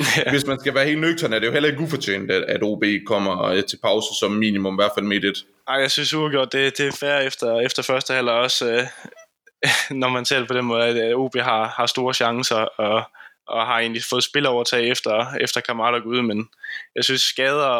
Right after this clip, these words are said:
Speaker 1: og, og sådan, det spiller meget ind på, at de får det overtag, de gør.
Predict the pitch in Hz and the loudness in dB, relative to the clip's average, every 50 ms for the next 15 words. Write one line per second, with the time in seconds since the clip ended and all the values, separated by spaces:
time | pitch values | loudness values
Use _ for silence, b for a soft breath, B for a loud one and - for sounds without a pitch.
0 | 107 - - - - - 117 113 113 110 120 123 123 - - - - - 120 - | 0 -2 -6 -6 -2 0 0 2 2 2 0 0 -4 -8 -8 -4 -2 0 0 2
1 | - 117 113 117 113 - 127 120 - - 123 117 113 113 113 117 117 117 120 117 | 2 2 0 0 0 0 0 0 0 0 -2 -2 0 2 2 2 2 2 0 -2
2 | 113 110 - 113 110 107 104 - - 123 113 - 117 - - 120 110 104 101 95 | -4 -4 -2 -2 0 0 0 0 -2 -4 -4 -4 -4 0 2 2 2 2 0 -2
3 | 104 110 113 - - 107 104 - - - 110 110 - | -2 -2 0 0 -2 -2 -4 -4 -4 -2 -2 -2 -2